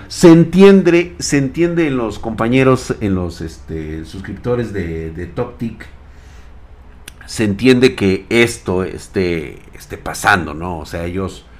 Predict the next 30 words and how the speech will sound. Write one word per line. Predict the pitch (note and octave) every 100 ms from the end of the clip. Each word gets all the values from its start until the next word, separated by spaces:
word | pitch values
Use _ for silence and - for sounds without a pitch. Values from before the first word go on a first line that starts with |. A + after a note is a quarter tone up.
| - - - -
ellos, | G#2+ A2 - - - -
este, | E2+ E2+ D#2 D2 - - - C#2+ - - G1+
estoy | D2+ - A#2+
en | A#2
el | G#2
canal | G2+ G2 G#2+ B2
oficial | G2+ G2 F#2+ G#2 G#2 G2
de, | E2+ D#2 D#2
de, | - - - - - - - G2
de |
Spartan | F#2 A#2 - C#3
Geek, | C#3 B2+ - -
y | A2+
aquí | A2 G#2 B2 C3 -
hablamos | G2+ F#2+ F#2 G2 G2+ G2 -
a | E2+
veces | D#2+ - E2+
de | D2+ D#2
otras | D2+ D2+ D#2+ -
cosas, | C3 C3+ - D2+
¿no? | D2+ F#2 F#2
O |
sea, | D#2 E2+ D2 D#2
no | F#2
hablamos | F#2+ F#2 F2+ F#2
siempre | F2+ F2+
de | E2+
equipos | E2+ F#2
de | G2
cómputo. | C3 B2 B2 C3+